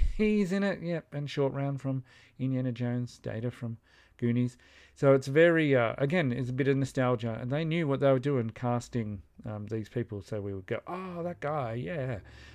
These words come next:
that guy." And, you know, it's just great to see. And, uh, to see someone who I think I,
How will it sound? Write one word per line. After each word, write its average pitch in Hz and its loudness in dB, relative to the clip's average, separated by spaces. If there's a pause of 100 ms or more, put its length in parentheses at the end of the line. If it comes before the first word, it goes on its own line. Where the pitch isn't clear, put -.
(140)
that 131 -6
guy." 110 0
And, 110 -6 (220)
you 123 -4
know, 98 -10 (380)
it's 123 -6
just - -14
great 135 -6
to - -10
see. 120 -2 (420)
And, 160 -6
uh, - -12 (200)
to 156 -8
see 147 -4
someone 123 -2
who 120 0
I 117 -2
think 123 -8
I, 104 -6